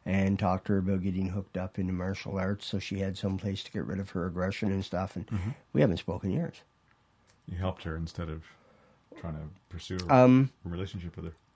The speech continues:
Speaker 1: if God gives you a relationship, it's about two, not one. And if a relationship is based on, "Okay, my job is to fix you," it's not a relationship.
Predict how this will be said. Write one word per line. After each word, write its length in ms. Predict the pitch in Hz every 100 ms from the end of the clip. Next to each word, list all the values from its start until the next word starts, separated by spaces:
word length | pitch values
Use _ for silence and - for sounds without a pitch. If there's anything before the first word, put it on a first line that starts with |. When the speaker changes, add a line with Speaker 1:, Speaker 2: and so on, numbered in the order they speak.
| _ -
Speaker 1:
if 140 | 120
God 280 | 131 143 147
gives 200 | 139 120
you 140 | 123
a 60 | 107
relationship, 960 | 107 107 117 117 107 95 - 82 69 - _ _ _ _ _ _ _ -
it's 220 | 110 104
about 360 | 98 104 92 -
two, 320 | - 117 87
not 320 | 90 98 -
one. 360 | 101 80 - 113 _ - - - - _ -
And 380 | 104 107 92 90
if 120 | 110
a 60 | 107
relationship 920 | 110 123 131 - - 104 - 107 -
is 120 | 95
based 440 | 92 104 104 - 104
on, 260 | 98 98
"Okay, 520 | 87 101 113 101 78 65
my 340 | 85 101 104
job 360 | 98 104 95 92
is 140 | 95
to 100 | -
fix 400 | 104 95 95 -
you," 300 | 101 104 131 - _ _ _ _ - - - _ _ _ _ - -
it's 180 | - -
not 180 | 98 82
a 40 |
relationship. 960 | 104 90 - - - 127 - - -